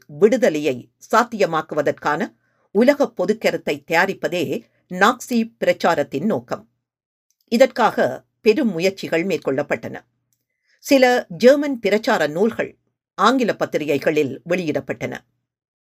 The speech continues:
இருந்தபோதும் உக்ரைனில் நடந்ததாக கூறப்படும்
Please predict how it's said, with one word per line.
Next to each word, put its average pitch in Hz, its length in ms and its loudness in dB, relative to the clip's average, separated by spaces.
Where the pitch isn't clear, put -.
இருந்தபோதும் 170 800 2
உக்ரைனில் 294 500 0
நடந்ததாக 208 680 2
கூறப்படும் 165 600 -2